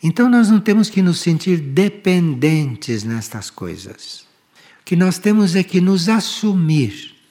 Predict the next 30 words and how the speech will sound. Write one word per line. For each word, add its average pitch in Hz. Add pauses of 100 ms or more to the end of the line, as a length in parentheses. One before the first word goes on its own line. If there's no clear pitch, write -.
(800)
cada 170
um 214
assumir 196
a 202
si -
próprio 117 (640)
e 156
não 208
ficar 156
esperando 190 (320)
que -
o 165
outro 202
vá 160
resolver. 165 (580)
Porque -
o 262
outro 151
pode 120
resolver, 147 (640)
pode 127
nos 117
ajudar 117
a 110
abrir 110
essas 113
portas, 208 (480)
mas 156
não 202
necessariamente. 170